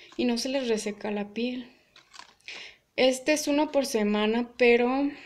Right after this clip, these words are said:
ahorita como Zen tenía alergias, le estoy dando como que uno diario hasta que mejore.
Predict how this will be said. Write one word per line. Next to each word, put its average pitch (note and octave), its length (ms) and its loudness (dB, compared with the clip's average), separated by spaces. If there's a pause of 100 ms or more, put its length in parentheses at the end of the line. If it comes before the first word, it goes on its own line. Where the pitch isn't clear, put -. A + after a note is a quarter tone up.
(320)
ahorita A3 460 0
como G#3+ 240 0
Zen B3 280 0
tenía C#4+ 240 2
alergias, C#4+ 680 -2 (420)
le A3+ 200 -2
estoy G#3+ 300 0
dando G#3 320 -2
como G3+ 300 -6
que F#3 120 -6
uno G3 280 -2
diario G3 480 -6
hasta A3 240 -16
que - 120 -16
mejore. G#3 560 -10